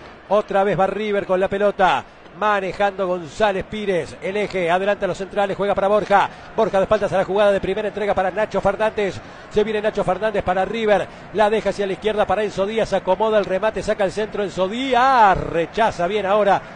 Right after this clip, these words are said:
Oliver Benítez sacando la pelota por un costado. Es lateral entonces. Es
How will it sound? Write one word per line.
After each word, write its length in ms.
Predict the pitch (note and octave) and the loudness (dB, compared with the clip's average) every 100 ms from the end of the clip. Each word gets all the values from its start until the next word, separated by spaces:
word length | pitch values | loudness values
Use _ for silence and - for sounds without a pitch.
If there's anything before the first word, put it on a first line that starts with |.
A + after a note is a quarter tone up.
| - - - | -18 -16 -2
Oliver 400 | G3+ G#3+ A#3 G#3 | 0 2 2 2
Benítez 320 | G#3 A3 G3 | -2 -4 -4
sacando 300 | F#3+ G3+ G3 | -2 -2 0
la 100 | F#3+ | -2
pelota 240 | F#3 G3+ G3 | 0 -2 0
por 120 | G3 | 0
un 80 | F#3+ | 0
costado. 580 | G3 G3+ F#3 E3+ D3 - - - - | 0 4 4 4 2 -2 -18 -18 -8
Es 160 | E3 | -6
lateral 580 | B2+ G3+ A#3+ G#3+ G#3+ A3 | -2 2 2 0 0 0
entonces. 720 | G3+ - A3+ F#3+ G#3 G#3 D#3 - - - - | 0 -2 -2 0 0 0 -2 -10 -18 -20 -6
Es 120 | F#3+ | -6